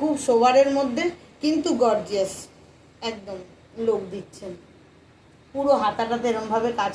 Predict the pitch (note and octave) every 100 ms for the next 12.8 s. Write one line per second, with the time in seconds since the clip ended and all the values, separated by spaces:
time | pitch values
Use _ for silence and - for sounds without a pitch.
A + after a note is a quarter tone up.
0 | - A3+ A#3 A#3 - E4 - - - -
1 | - B3+ A#3 C#4+ C#4+ - - - C#4 G#3+
2 | A#3 A#3+ A3 G#3+ A#3+ A#3 A#3+ B3 - G#3+
3 | G3 A3 G#3+ A3 G3+ F#3+ - A3+ - C4+
4 | A#3 F3 F#3 F#3 F#3 G3 F#3 A#3 C#4 -
5 | - - - - A#3+ B3+ - - - G#3
6 | G3+ G3+ G#3 G3 G3 F#3+ - B3 B3 G#3
7 | G3+ A3+ A3+ A#3 A#3 - D#4+ - - -
8 | - - - G#3 G3 G3 A3 G#3 G#3+ A#3+
9 | A3+ G#3 F#3+ G#3+ G#3+ G#3 - A#3 A3+ B3+
10 | E4 - G#3+ F#3 G3 - G#3 C#4+ C#4 -
11 | - - G3+ F#3+ - F#3+ F#3 F#3+ F#3+ -
12 | - - - G#3 G#3 G3+ G#3+